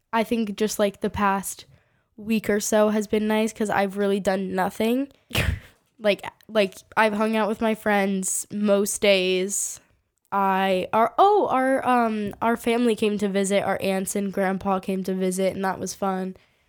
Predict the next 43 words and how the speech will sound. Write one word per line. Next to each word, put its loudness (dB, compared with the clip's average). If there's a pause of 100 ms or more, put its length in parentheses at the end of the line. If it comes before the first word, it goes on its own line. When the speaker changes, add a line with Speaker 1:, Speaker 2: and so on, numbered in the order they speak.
(120)
Speaker 1:
But -2
nothing, 0
like, 2
specific. 0 (480)
Like, -2
it 2
was 0
just -4
a -2
good, 0
like, -4
week -4
and 2
a -2
half. -2
Like, -2
I 0
didn't -4
do -2
much 0
except -2
for, -2
like, 0 (440)
fun, -2
like, -4 (260)
random -2
things -2
or -4
just, -6
like, -4 (320)
slept -4
a 4
lot. 2 (440)
Took -4
a 6
lot 4
of -6
naps. -6
That 0
was 0
Speaker 2:
We 2
had, 4
Speaker 1:
nice. 4